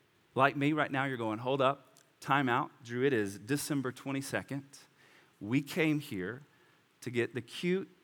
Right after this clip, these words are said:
Christmas message, and all of a sudden now you're talking about execution."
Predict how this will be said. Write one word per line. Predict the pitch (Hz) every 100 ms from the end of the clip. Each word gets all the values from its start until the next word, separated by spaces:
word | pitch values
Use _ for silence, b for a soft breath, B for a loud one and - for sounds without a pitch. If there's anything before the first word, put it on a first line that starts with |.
| _ _
Christmas | - 175 170 - 160 147 - - 127
message, | 120 143 139 - 101 98 127 - - b b b b
and | - 95 -
all | 131 165
of | 165
a |
sudden | 156 151 139 127
now | 120
you're | 113 127
talking | - 127 123 123 113
about | 101 101 -
execution." | 110 - 117 - 95 - - 98